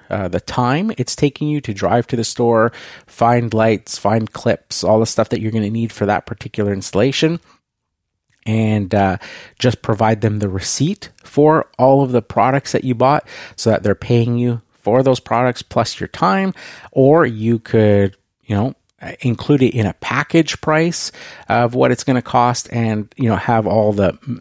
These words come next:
uh, supplies, uh, you know, in that, uh, package price as well. So that, uh, uh, you know, if you wanna have, like, a markup on those lights or whatever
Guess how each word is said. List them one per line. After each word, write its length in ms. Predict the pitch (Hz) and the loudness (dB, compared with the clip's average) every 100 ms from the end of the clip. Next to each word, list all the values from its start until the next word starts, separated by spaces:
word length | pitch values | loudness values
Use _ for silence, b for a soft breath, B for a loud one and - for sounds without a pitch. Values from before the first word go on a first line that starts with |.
| - | -10
uh, 400 | 107 90 85 85 | -4 -4 -4 -8
supplies, 760 | 110 - - 143 131 131 123 - B B B B | -6 -4 0 2 4 4 0 -2 B B B B
uh, 640 | 107 107 101 104 104 - - | -2 0 0 -2 -4 -8 -6
you 100 | 135 | 0
know, 100 | 117 - | 0 2
in 420 | 143 156 156 139 | 4 4 2 0
that, 400 | 127 127 127 - | 0 0 -2 -2
uh, 160 | 120 107 | -2 -2
package 480 | - 147 - 127 - | -6 -8 -8 -8 -4
price 300 | 123 131 - | -4 -2 -2
as 140 | 113 | -4
well. 400 | 107 120 160 170 _ _ _ _ _ _ _ _ _ | 0 2 2 0 _ _ _ _ _ _ _ _ _
So 520 | - 135 127 127 120 127 | -2 2 4 4 0 -2
that, 460 | 123 120 117 - | 0 2 0 2
uh, 160 | 120 113 B B B B | 2 2 B B B B
uh, 240 | 117 104 101 | 0 2 2
you 100 | 127 | 2
know, 140 | 110 | 2
if 160 | 107 - | 0 -2
you 80 | 113 | 0
wanna 220 | 104 101 | 0 0
have, 180 | 107 98 | -2 -2
like, 160 | 98 | -2
a 40 | 90 | -2
markup 540 | 110 143 143 156 - | 0 2 2 0 -2
on 160 | 131 127 | -4 0
those 180 | 127 117 | -2 0
lights 400 | 120 120 - - | 0 -2 -4 -4
or 300 | 92 90 98 | -2 -2 -4
whatever 640 | 110 117 110 107 104 104 | -2 0 0 0 -2 -4